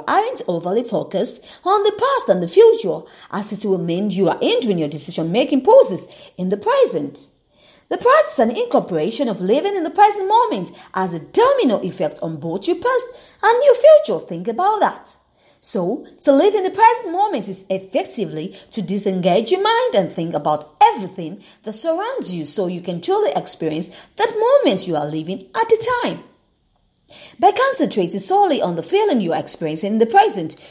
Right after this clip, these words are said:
you will see a difference in how you approach acting in response to given situations, and it will help you in coping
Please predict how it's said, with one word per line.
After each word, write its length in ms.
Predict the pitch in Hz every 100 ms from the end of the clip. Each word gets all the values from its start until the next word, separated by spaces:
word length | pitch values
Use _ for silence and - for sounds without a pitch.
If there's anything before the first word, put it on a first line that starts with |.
| _
you 200 | 185 202
will 120 | 170
see 240 | 165 - 370
a 80 | 233
difference 560 | 311 453 466 196 175
in 140 | 165 -
how 200 | 151 156
you 220 | 175 180
approach 420 | 156 151 - 180 -
acting 460 | - - - 160 139 - -
in 200 | - 330
response 460 | 311 330 - 453 480
to 100 | 480
given 300 | 170 175 175
situations, 760 | 175 440 554 - 208 175 160 - - -
and 160 | 190 196
it 160 | 190 180
will 140 | 170 -
help 260 | 339 -
you 100 | 220 -
in 180 | 190 156
coping 540 | 175 160 - 214 -